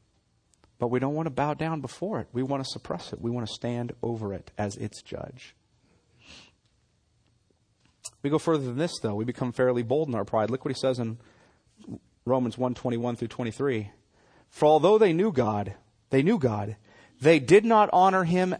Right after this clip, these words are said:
as God." They did not exalt him or give thanks to him, but they became futile in their thinking, and their foolish hearts were darkened. Claiming to be, to be wise,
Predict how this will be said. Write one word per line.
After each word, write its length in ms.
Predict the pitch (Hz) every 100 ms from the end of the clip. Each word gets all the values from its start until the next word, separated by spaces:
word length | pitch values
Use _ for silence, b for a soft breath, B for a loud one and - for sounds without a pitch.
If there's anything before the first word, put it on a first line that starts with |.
| -
as 340 | 165 185 160
God." 280 | - 123 120
They 60 |
did 100 | 120
not 120 | 156 165
exalt 400 | 123 185 202 -
him 280 | 113 117 131 b b b
or 200 | 160 196
give 220 | 170 185
thanks 420 | - - 254 240 -
to 100 | 127
him, 360 | 113 107 104 107 B B B
but 120 | 135
they 120 | 202 190
became 360 | 196 196 180
futile 420 | - 240 277 226
in 60 | 170
their 120 | 143
thinking, 440 | 123 147 143 190 170
and 80 |
their 120 | 151 143
foolish 440 | - 240 247 -
hearts 300 | 170 151 -
were 80 | 131
darkened. 580 | 113 165 165 117 107 104 _ _ _ _ _ _ _
Claiming 400 | - 208 240 240
to 60 | 190
be, 160 | 160 - - _ _ _
to 140 | -
be 140 | 147 143
wise, 880 | 123 151 226 165 113 113 120 -